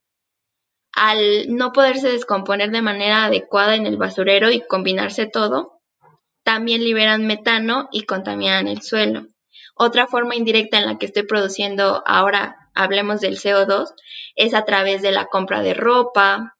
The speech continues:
de cualquier producto que sea envasado, cualquier cosa que venga de una fábrica, está produciendo C O dos, aunque no lo veamos, aunque digas, "No, es que mi lata de duraznos, pues,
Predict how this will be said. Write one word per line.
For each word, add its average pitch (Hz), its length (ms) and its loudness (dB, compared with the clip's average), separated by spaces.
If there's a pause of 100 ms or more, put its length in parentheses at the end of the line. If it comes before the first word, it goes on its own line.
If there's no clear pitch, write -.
(560)
de 214 200 4
cualquier 233 480 2
producto 254 640 4
que 208 160 -4
sea 214 140 -2
envasado, 214 800 0 (140)
cualquier 269 420 0
cosa 285 280 2
que 214 120 0
venga 220 280 0
de 220 80 -2
una 214 180 -4
fábrica, 220 540 0 (360)
está 196 280 -2
produciendo 196 680 -2
C 185 240 -2
O 190 100 2
dos, 220 340 -4 (340)
aunque 202 320 -2
no 202 200 0
lo 202 140 2
veamos, 202 460 0
aunque 202 240 -4
digas, - 380 -6 (440)
"No, 294 160 6
es 330 100 2
que 349 120 0
mi 285 100 4
lata 247 240 2
de 247 120 4
duraznos, 220 440 2
pues, 214 180 -4